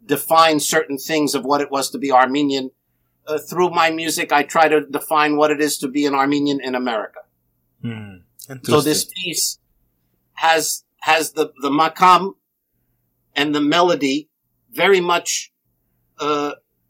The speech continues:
Speaker 1: in, in, in the past.
Speaker 2: Mm-hmm.
Speaker 1: It's like almost an ancient melody,
Speaker 2: Mm-hmm.
Speaker 1: but the harmonic color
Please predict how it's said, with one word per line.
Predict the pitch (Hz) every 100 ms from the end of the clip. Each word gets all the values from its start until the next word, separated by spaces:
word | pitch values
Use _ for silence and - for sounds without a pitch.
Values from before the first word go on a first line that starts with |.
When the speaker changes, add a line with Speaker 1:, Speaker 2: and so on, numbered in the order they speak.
| _ _ _
Speaker 1:
in, | 160 156 156
in, | 165 170 160 - _ _ _ _ _ _ _ _ _ _ -
in | 160 156
the | 147
past. | - 139 104 - - - _ _ _ -
Speaker 2:
Mm-hmm. | 113 107 98 - _ _ _ _ _ _ _ _ -
Speaker 1:
It's | 143 -
like | 170 170
almost | 165 170 165 160
an | 147
ancient | 151 160 - 143
melody, | 127 117 107 92 101 _ _ -
Speaker 2:
Mm-hmm. | 120 110
Speaker 1:
but | 180 175 - _ _ _ -
the |
harmonic | 147 175 175 175 190 190 -
color | - 208 165 147 -